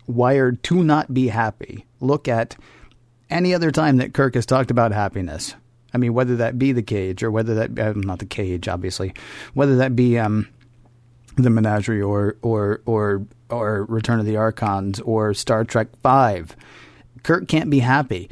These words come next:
Kirk can't be happy being happy. And if Kirk can't be happy being happy, then by God, nobody can be happy being happy. Or by this alien that calls himself God, if you wanna do Star Trek Five. <laughs>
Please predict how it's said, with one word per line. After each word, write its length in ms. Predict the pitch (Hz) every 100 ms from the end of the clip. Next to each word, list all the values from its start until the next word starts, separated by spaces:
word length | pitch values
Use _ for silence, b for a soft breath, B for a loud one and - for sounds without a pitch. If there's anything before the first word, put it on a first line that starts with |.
| B
Kirk 200 | - 139
can't 200 | - 135
be 100 | 131
happy 280 | 117 123 123
being 320 | 110 123 143
happy. 520 | 123 92 87 92 92 - _ _
And 320 | 131 131 127 -
if 180 | 113
Kirk 300 | - 165 233
can't 220 | - 131 110
be 100 | 110
happy 280 | 107 104 113
being 280 | 110 104
happy, 260 | 104 104 117
then 160 | 117 107
by 200 | 117 135
God, 300 | 120 113 110
nobody 420 | 107 139 117 101
can 160 | 95 92
be 100 | 90
happy 280 | 92 90
being 220 | 95 92 90
happy. 420 | 90 - - - _ _ _ _ _ _ _ _ _ -
Or 180 | 123
by 200 | 110 110
this 180 | 101 104
alien 280 | 101 98 98
that 120 | -
calls 200 | - 98
himself 320 | 98 95 90
God, 200 | - 92
if 80 | 95
you 60 | 101
wanna 100 | 92
do 100 | 87
Star 200 | - 92
Trek 160 | - -
Five. 180 | 82 - _ _ -
<laughs> 480 | 107 - 127 -